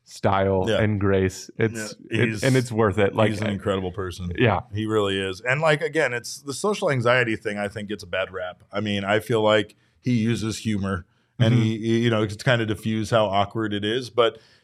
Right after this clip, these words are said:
Speaker 2: yeah, it's not, you, you're not gonna ever get a normal interview out of Zach Greinke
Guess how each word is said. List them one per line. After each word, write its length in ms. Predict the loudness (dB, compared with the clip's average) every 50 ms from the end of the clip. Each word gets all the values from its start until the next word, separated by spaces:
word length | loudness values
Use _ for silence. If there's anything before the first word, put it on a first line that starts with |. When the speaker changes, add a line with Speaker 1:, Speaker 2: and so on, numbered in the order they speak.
| _ _
Speaker 2:
yeah, 220 | 0 0 2 2 0
it's 160 | -2 -2 0
not, 400 | 0 2 2 2 0 -2 -6 _ _ _ _ _ _ _ _
you, 140 | -4 -4 -4
you're 260 | -2 0 0 0 2
not 220 | 2 0 0 0
gonna 220 | 0 0 0 -2 -2 0
ever 200 | 0 0 2 2
get 160 | 2 2 2 0
a 60 | 0
normal 500 | 0 0 0 0 0 -2 -4 -6 -6 -4
interview 400 | -2 -2 0 0 -2 -2 -2 0
out 80 | 0 -2
of 80 | -2 0
Zach 180 | 0 0 0 0
Greinke 520 | -2 -2 -2 -2 -6 -8 -10 -8 -8 -8